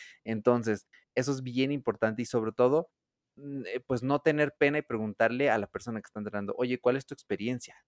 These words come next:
¿Tienes algún título profesional?". Porque tristemente, y esto puede pasar tanto en los gimnasios de cadena que dice Dani, co-, en los especializados ahí ya no tanto, tanto como en los de barrio. Y es que puede ser que esté ahí mister Tepetongo,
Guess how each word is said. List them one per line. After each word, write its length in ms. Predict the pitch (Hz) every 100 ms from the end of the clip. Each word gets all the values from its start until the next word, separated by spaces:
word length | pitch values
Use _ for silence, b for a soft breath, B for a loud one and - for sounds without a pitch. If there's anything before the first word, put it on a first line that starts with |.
| -
¿Tienes 300 | 113 135 127
algún 280 | 107 113 107
título 400 | 123 - 117 -
profesional?". 680 | 98 - 104 107 104 117 b b b
Porque 240 | - 113 117
tristemente, 920 | - 143 - 170 156 139 123 147 151 _ _ _
y 120 | 135
esto 260 | 151 180 -
puede 220 | 180 165
pasar 380 | 131 - 107 -
tanto 280 | 101 98
en 60 | 104
los 120 | 101
gimnasios 400 | - 117 143 180
de 120 | 156
cadena 440 | - 107 120 120 110
que 100 | 101
dice 260 | 95 - 95
Dani, 400 | 98 120 147 - -
co-, 220 | 107 -
en 260 | 113 120 139
los 160 | 131
especializados 640 | 120 - 123 120 120 147 156
ahí 120 | 135
ya 120 | 120 117
no 100 | 110
tanto, 360 | 107 107 175 - b b _
tanto 260 | - 104 110
como 180 | 104 101
en 60 |
los 160 | 98 95
de 100 | 101
barrio. 420 | 107 110 90 90 _ _ _
Y 200 | 110 113
es 160 | 131 -
que 220 | 143 147 _ _ _ _ _ _
puede 320 | - 139 151 151
ser 220 | 160 139
que 100 | 139
esté 280 | - 143 139
ahí 260 | 135 139 -
mister 540 | 131 120 - - 110
Tepetongo, 840 | - 110 104 - 131 135 95 90